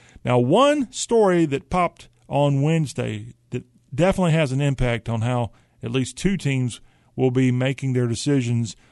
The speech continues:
on this draft night. The Panthers and the Broncos, they had a little trade on Wednesday as Carolina sends quarterback Teddy Bridgewater to Denver.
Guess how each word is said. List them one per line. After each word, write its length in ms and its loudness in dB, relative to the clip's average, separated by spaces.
on 260 0
this 200 0
draft 480 0
night. 240 -6
The 80 -2
Panthers 520 0
and 120 -4
the 40 -2
Broncos, 680 -2
they 120 -12
had 100 -8
a 20 -6
little 120 -2
trade 760 -6
on 460 0
Wednesday 540 -4
as 360 -2
Carolina 480 -2
sends 480 -4
quarterback 500 -2
Teddy 260 -2
Bridgewater 560 -2
to 120 -6
Denver. 460 -2